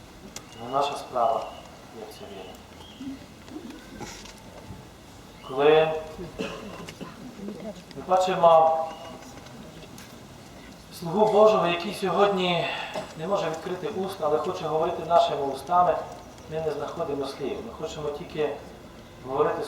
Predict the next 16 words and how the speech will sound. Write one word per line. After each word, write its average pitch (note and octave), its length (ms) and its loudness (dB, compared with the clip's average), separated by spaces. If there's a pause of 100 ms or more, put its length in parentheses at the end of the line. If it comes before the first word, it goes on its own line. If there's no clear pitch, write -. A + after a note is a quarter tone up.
словами D3+ 400 8
Христа, C#3 580 6
бо B2 220 0
тільки D#3 300 -10
Він D3+ 120 -4
один B2 280 -6
може A2 180 -4 (120)
це G#2+ 120 -12
зробити. G#2 320 -12 (220)
Торкнутися, A#2+ 680 -10 (500)
заспокоїти, - 640 -6 (1200)
е, - 180 0 (200)
дати C#3 220 -2
силу C3+ 380 -2
до A#2+ 60 -8
життя. A2 460 -6